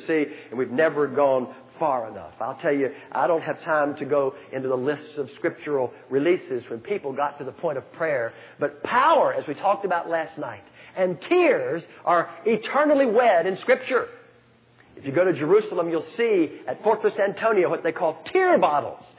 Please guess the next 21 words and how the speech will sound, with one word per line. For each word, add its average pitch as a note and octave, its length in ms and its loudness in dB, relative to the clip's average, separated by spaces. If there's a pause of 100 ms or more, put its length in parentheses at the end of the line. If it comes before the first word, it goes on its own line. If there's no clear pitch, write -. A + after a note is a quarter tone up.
(160)
The F3 60 0
rabbis E3+ 420 2
used G3 180 -6
to - 40 -10
catch G3+ 300 -2
their A3 140 4
tears C#4 640 2
in E3+ 200 -2
bottles B3 400 4 (400)
that, E3 200 2
uh, D#3 180 2 (200)
that D3 100 -2
they E3+ 100 2
would E3+ 200 0 (300)
keep. D4+ 340 2 (320)
And B2+ 140 -6
it B2+ 160 -10
goes D#3 320 2
to C#3 120 -18
Psalm E3+ 280 0
fifty-six, F3 480 -8